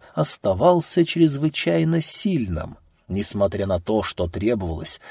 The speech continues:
запечатать только один удар,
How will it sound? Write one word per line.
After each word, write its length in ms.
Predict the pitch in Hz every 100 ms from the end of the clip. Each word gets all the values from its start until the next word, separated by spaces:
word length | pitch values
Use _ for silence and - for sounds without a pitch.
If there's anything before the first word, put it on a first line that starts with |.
| -
запечатать 880 | 92 117 113 110 147 147 139 - -
только 420 | 135 143 123 98
один 300 | 92 92 123
удар, 480 | 101 98 151 156